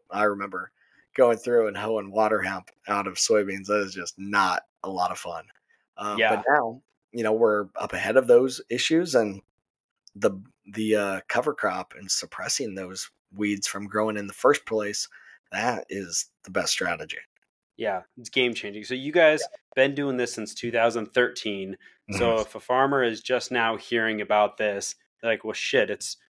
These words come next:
Speaker 2: twenty twenty-three right now, so I gotta wait ten years to
Speaker 1: No.
Speaker 2: see a benefit?" Or
Speaker 1: No,
Speaker 2: can you
Speaker 1: so,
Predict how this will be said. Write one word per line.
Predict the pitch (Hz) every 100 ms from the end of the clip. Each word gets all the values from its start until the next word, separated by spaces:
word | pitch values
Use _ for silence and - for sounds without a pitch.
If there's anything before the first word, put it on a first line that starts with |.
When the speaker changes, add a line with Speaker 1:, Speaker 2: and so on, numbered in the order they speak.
| _ _
Speaker 2:
twenty | - 131 123 113
twenty-three | - 123 104 - 120 135
right | 120 117 107
now, | 120 123
so | 104 120
I | 131
gotta | 147
wait | 131 117
ten | - 127 135
years | 110 110 131 214 - - - _ -
to | 123
Speaker 1:
No. | 117
Speaker 2:
see | 107 117 120 120
a |
benefit?" | 113 117 123 180 - 214 214 - _ -
Or | 123 135
Speaker 1:
No, | 139 131 127
Speaker 2:
can | 143
you |
Speaker 1:
so, | 143 139